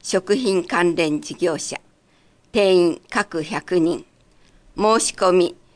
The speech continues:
二月十三日月曜まで。泉佐野保健所に設置の申し込み書に必要事項を記入し、ファックスで府民お問い合わせセンター、食品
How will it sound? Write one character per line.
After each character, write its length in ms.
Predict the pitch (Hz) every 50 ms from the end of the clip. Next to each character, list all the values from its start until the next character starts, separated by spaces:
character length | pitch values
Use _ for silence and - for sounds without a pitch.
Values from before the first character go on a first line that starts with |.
| _ _ _ -
二 140 | - 208 233
月 300 | 226 214 202 - - 156
十 220 | 156 156 190 196 -
三 300 | - - 185 185 165 156
日 260 | 151 151 - - -
月 400 | 180 190 202 - - - - 180
曜 180 | 190 170 165
ま 160 | 143 147 143 147
で。 160 | - - - _ _ _ _ _ _ _ _ _ _ _ _ _ -
泉 380 | - 202 - 202 233 240 240
佐 220 | 233 - - 220 202
野 140 | 190 190 185
保 140 | 240 165
健 320 | - - - 202 196 190 180
所 120 | 180 175
に 220 | 165 165 156 - -
設 240 | - - 151 - - -
置 140 | - 175 180
の 120 | 170 160
申 260 | 156 170 175 185 -
し 60 | - -
込 140 | - 202
み 100 | 185 180
書 180 | 180 - - -
に 200 | 160 160 - - - - - - - - - - _ _ _ _ _ _ _ _ _ _
必 380 | - - - - - - - 220
要 180 | 220 214 208 202
事 160 | 190 175 175
項 280 | - - 170 151 131 131
を 60 | 131
記 200 | - - - 156
入 220 | 151 151 151 156
し、 280 | 156 - - - - - _ _ _ _ _ _ _
フ 80 | - 247
ァ 40 | 214
ッ 40 | -
ク 140 | - - -
ス 260 | - - - 147 151
で 240 | 170 160 - - _ _ _ _
府 180 | - - 226
民 340 | 233 226 196 170 147 151 - _
お 120 | - 170
問 240 | 180 - 220 214 208
い 60 | 202
合 80 | 196 190
わ 80 | 190 -
せ 160 | - - 185
セ 180 | - - 190 170
ン 100 | 226 196
タ 320 | - - - 127 101 -
ー、 140 | - _ - - - -
食 360 | - - - 180 - - 226
品 300 | - 247 202 202 196 185